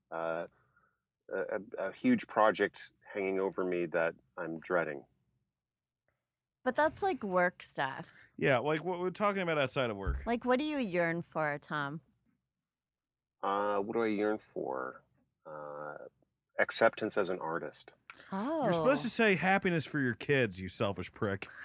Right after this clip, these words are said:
Speaker 2: <laughs>
Speaker 1: You've, we've spent, we, this whole time we've been, I've been driving my kid around for happy, his happiness.
Speaker 2: Tom, I
Speaker 1: We,
Speaker 2: think
Speaker 1: we
Speaker 2: you should
Speaker 1: know
Speaker 2: do,
Speaker 1: that.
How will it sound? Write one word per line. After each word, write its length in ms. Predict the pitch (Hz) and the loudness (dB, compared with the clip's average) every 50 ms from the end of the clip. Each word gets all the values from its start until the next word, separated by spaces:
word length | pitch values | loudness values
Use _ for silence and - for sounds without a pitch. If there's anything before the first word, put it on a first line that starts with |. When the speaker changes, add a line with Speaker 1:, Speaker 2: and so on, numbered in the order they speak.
| - | -6
Speaker 2:
<laughs> 840 | 302 285 - 349 - - 302 - - - - - - - - - - | -6 -2 -2 -2 -2 0 -4 -4 -4 -8 -12 -12 -12 -12 -10 0 4
Speaker 1:
You've, 300 | 240 285 277 240 - - - _ _ _ _ _ _ _ _ _ - | 6 6 6 4 0 -10 -20 _ _ _ _ _ _ _ _ _ 4
we've 200 | 127 151 156 - | 6 6 6 4
spent, 360 | - - - 175 190 180 143 | 2 2 4 4 6 4 4
we, 220 | 127 135 151 139 127 - - - - _ _ - - - | 4 4 4 4 2 -2 -10 -20 -20 _ _ -20 -20 -6
this 200 | - 135 143 - | -4 -2 -2 -2
whole 260 | - - 170 175 160 - - - - | -2 0 0 0 0 -2 -6 -8 -2
time 340 | 175 175 180 175 147 131 110 - | 2 4 4 4 2 0 -4 -8
we've 180 | 113 123 120 | -10 -10 -10
been, 140 | 104 131 - 104 | -10 -10 -10 -10
I've 100 | 117 104 | -8 -6
been 120 | 127 123 | -6 -6
driving 580 | 95 - 113 120 131 156 165 147 147 143 139 135 | -8 -6 -4 -2 0 0 0 -2 -4 -6 -4 -4
my 120 | 135 131 | -4 -4
kid 280 | - - - 160 180 175 | -6 -8 -8 -4 -2 -2
around 440 | 170 123 107 104 104 107 110 110 - - | -2 0 -2 -2 -2 -2 -4 -6 -8 -8
for 160 | - 131 117 - | -8 -8 -6 -4
happy, 420 | 139 147 156 156 - 127 101 - - | -2 -2 -2 -2 -2 -6 -12 -12 -14
his 220 | - - 117 - - | -16 -18 -18 -12 -8
happiness. 600 | 127 131 139 - 120 95 85 - - - - - - | -6 -6 -4 -6 -8 -12 -14 -16 -18 -18 -16 -10 -2
Speaker 2:
Tom, 200 | - 233 247 262 | 0 0 2 2
I 60 | 269 | 0
Speaker 1:
We, 60 | 262 240 | 0 -2
Speaker 2:
think 120 | 240 233 | -2 0
Speaker 1:
we 60 | 277 | 0
Speaker 2:
you 40 | 277 | 2
should 80 | 277 285 | 4 6
Speaker 1:
know 100 | 320 349 349 | 6 6 6
Speaker 2:
do, 40 | 339 | 4
Speaker 1:
that. 260 | 349 339 330 330 - | 2 0 0 -2 -4